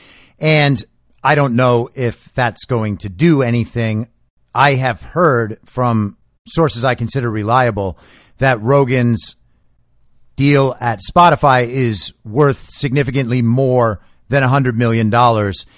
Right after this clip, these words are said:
And if that's the case, the money issue alone might be prohibitive for him making the move. I don't know if he could get out of the contract, and I don't know if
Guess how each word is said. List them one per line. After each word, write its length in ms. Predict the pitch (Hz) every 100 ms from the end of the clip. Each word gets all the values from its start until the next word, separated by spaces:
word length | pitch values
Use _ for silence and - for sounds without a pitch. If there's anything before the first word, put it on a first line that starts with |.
| _
And 160 | - 127
if 80 | 120
that's 280 | 135 123 -
the 80 |
case, 400 | - 127 120 -
the 180 | - 113
money 460 | 120 127 123 117 120
issue 380 | 117 - 120 113
alone 500 | 113 131 123 110 - _ _ _
might 320 | 107 127 110
be 160 | 113 120
prohibitive 800 | - 117 123 117 117 110 - - - _ _
for 240 | - 131
him 180 | 123 120
making 300 | 123 120 110
the 60 | 113
move. 300 | 147 151 117 -
I 100 | 120
don't 380 | 98 147 139 120
know 320 | 127 120 120
if 160 | 107
he 60 | 117
could 140 | 113
get 140 | 95 113
out 160 | 110
of 80 | 104
the 80 | 90
contract, 760 | - 156 156 - 147 143 - - _ _ _ _ _ _
and 320 | 127 123 123 117
I 120 | 127
don't 240 | 123 131 120
know 260 | 123 120
if 500 | 139 131 123 - -